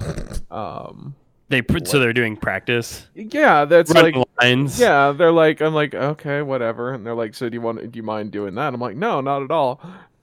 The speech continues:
Speaker 1: And they're like, "Okay, so you have to have a sniper rifle and you can't use a scope." I'm like, "Okay, that's fine." And they all chose their sniper rifles, and I just chose the, like, fifty caliber <laughs> sniper rifle that's semi-automatic, and with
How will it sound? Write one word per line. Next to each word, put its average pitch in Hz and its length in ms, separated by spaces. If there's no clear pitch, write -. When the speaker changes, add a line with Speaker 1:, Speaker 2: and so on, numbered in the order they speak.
Speaker 1:
And 127 200
they're 123 120
like, 120 180
"Okay, 143 320
so 120 160
you 120 160
have 135 320
to 143 180
have 110 380
a - 80
sniper 170 400
rifle 107 320
and 101 100
you 120 60
can't 107 260
use 104 160
a - 40
scope." 147 320
I'm 107 100
like, 98 180
"Okay, 147 300
that's 131 260
fine." 113 360
And 123 280
they 127 140
all 127 140
chose 131 260
their 127 100
sniper 127 340
rifles, 135 340
and 117 100
I 117 80
just 123 160
chose 120 380
the, 104 200
like, 104 360
fifty 123 260
caliber 120 340
<laughs> - 120
sniper 147 240
rifle 156 300
that's 139 200
semi-automatic, 147 960
and 170 160
with 160 140